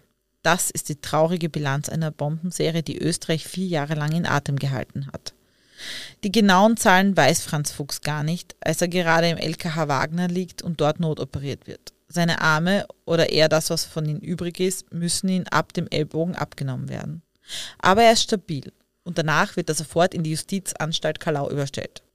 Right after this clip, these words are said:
Doch was treibt so einen intelligenten Mann dazu, Menschen, die er eigentlich nicht einmal persönlich kennt, so etwas anzutun?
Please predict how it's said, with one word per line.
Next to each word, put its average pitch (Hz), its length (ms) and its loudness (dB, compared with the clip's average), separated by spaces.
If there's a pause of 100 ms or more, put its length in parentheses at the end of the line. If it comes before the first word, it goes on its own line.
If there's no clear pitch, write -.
Doch 185 260 6 (380)
was 196 400 4
treibt 180 400 2
so 180 80 4
einen 180 320 4
intelligenten 160 640 -2
Mann 151 220 0
dazu, 160 580 0 (100)
Menschen, 185 540 4
die 175 180 -2
er 170 200 2
eigentlich 170 400 0
nicht 170 180 0
einmal 196 180 2
persönlich 165 560 -6
kennt, 185 340 2
so - 160 2
etwas 165 280 0
anzutun? 156 800 -4